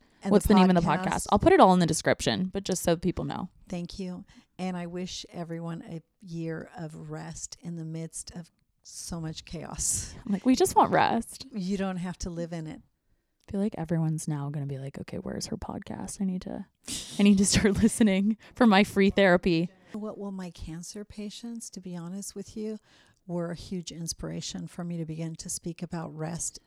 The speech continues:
Speaker 1: in the context of mental health and wellness, because in one way or another, every single patient that I worked with for over eight years,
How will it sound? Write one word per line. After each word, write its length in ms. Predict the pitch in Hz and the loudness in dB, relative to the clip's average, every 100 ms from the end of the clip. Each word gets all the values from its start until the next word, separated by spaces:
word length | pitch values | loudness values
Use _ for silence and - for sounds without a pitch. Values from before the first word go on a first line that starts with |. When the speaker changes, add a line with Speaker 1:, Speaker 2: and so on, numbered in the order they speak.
| - | -8
Speaker 1:
in 120 | 175 | -6
the 100 | 160 | -8
context 920 | - - 175 175 - 180 180 - - _ - | -12 -10 -8 -8 -10 -10 -12 -14 -18 _ -12
of 520 | 170 165 165 165 _ _ _ _ _ | -10 -8 -10 -14 _ _ _ _ _
mental 340 | 180 175 180 160 | -4 -4 -4 -6
health 460 | 170 175 208 - - _ - | -6 -8 -10 -16 -20 _ -12
and 140 | 170 | -8
wellness, 640 | 160 160 165 185 226 - - _ _ - _ _ | -6 -6 -6 -8 -8 -12 -16 _ _ -20 _ _
because 800 | 185 - 185 175 170 165 - - _ _ _ _ - | -14 -10 -8 -6 -6 -8 -12 -16 _ _ _ _ -8
in 160 | 180 | -6
one 180 | 170 196 | -4 -4
way 160 | 214 202 | -4 -4
or 60 | |
another, 400 | 185 175 160 156 - | -6 -6 -6 -8 -8
every 240 | 185 175 196 | -6 -4 -4
single 280 | 208 185 | -6 -6
patient 460 | 180 - 175 - 170 | -4 -4 -6 -8 -10
that 120 | 175 | -8
I 120 | 160 156 | -8 -8
worked 460 | 156 156 160 - | -8 -8 -10 -14
with 240 | - 165 - | -12 -12 -14
for 520 | - 170 156 - - _ - | -12 -8 -8 -8 -14 _ -10
over 240 | 156 160 | -8 -8
eight 160 | 175 - | -8 -8
years, 440 | 170 160 160 - | -10 -8 -10 -14